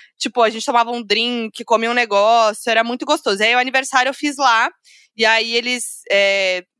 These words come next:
depois do momento que o bar fechava, né, porque tava aberto pra outras pessoas, quando fechava o bar, eles fecharam só pra gente, pros meus convidados.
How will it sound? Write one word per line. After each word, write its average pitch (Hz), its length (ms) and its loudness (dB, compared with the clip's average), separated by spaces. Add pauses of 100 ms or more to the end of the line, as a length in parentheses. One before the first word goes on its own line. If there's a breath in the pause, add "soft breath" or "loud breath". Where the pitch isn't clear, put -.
(120)
depois 226 360 0
do 277 40 -6
momento 226 320 -2
que - 120 -12
o 214 40 -4
bar 202 240 0
fechava, 220 680 0
né, 185 80 -4
porque - 160 -16
tava 190 200 0
aberto 202 360 -2
pra 214 80 -2
outras - 180 -14
pessoas, 190 420 -6
quando 208 220 -8
fechava 226 400 -2
o 240 60 -8
bar, 202 280 0 (300 loud breath)
eles 226 260 -2
fecharam 285 500 -2
só 285 180 0
pra 330 160 0
gente, 277 280 -6
pros 262 120 -12
meus 247 140 -2
convidados. 226 840 -2